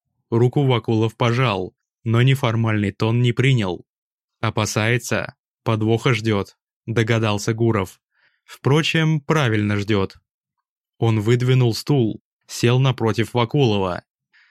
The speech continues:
«С вашего позволения я обед закажу, иначе до вечера голодным ходить», заявил тот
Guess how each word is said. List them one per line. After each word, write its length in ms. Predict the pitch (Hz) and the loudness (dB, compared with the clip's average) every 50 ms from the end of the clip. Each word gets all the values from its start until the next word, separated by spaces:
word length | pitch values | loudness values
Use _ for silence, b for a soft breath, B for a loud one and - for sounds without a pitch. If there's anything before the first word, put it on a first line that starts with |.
| b b b | b b b
«С 160 | _ - - | _ -4 -2
вашего 400 | 131 131 156 165 - - 160 160 | 0 2 2 0 0 0 0 0
позволения 840 | 139 - 156 147 139 139 151 151 156 170 170 156 156 156 156 156 - | 0 0 0 0 2 0 2 2 2 2 2 2 2 2 2 0 0
я 260 | - 120 123 135 143 | 0 0 2 2 2
обед 300 | 147 143 139 175 165 127 | 0 0 0 0 0 0
закажу, 680 | 107 110 107 - 113 107 104 110 113 104 90 87 90 - _ _ _ _ _ - | 0 -2 -2 0 -2 -2 -2 -2 -2 -2 -2 -4 -6 -10 _ _ _ _ _ -4
иначе 400 | 113 113 127 143 139 - 156 139 | 0 0 2 0 0 0 -2 0
до 140 | 131 135 | 0 0
вечера 380 | 135 165 170 139 - 110 107 104 | 0 0 0 0 -2 -2 -2 0
голодным 460 | 107 110 110 113 113 107 104 101 98 | 0 0 0 0 0 0 -2 -4 -4
ходить», 540 | - - 113 113 113 117 104 95 - - _ _ _ _ _ _ | -2 -2 -4 -2 -2 -4 -4 -6 -8 -12 _ _ _ _ _ _
заявил 560 | 120 117 101 113 110 107 104 107 107 101 104 | -4 -2 0 2 2 2 2 2 0 0 0
тот 340 | 101 - 123 131 139 135 - | 0 0 0 0 0 0 -4